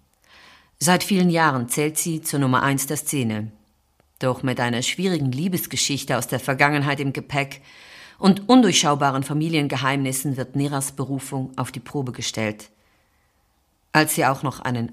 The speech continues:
Auftragsmord annehmen soll, der mit ihrer eigenen Vergangenheit in Zusammenhang steht,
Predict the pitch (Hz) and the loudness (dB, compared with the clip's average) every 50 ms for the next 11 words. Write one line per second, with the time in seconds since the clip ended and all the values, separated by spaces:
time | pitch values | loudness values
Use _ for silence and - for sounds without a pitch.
0 | - _ 151 160 165 - - - 131 - - - - 127 123 120 - - - 139 | 0 _ 4 4 4 2 -2 -6 -6 -6 -8 -6 -4 -4 -4 -4 -4 -4 -2 0
1 | 139 135 131 131 131 131 127 131 127 123 127 123 123 - - - - - _ _ | 0 2 2 2 2 2 2 2 0 0 0 -2 -4 -8 -18 -20 -20 -20 _ _
2 | - 156 156 165 156 160 165 151 156 156 - 165 180 165 165 156 151 151 - 151 | 0 4 4 4 4 2 2 2 4 4 4 4 2 2 2 0 0 0 0 -2
3 | 139 151 160 170 170 151 143 143 139 139 139 131 - 139 127 143 143 147 143 135 | 0 2 2 2 2 2 0 0 -2 -2 -4 -4 -4 -4 0 0 2 2 2 0
4 | 139 139 135 - - - 139 131 131 131 - - | 0 0 -2 -2 -4 -2 -4 -4 -4 -6 -10 -16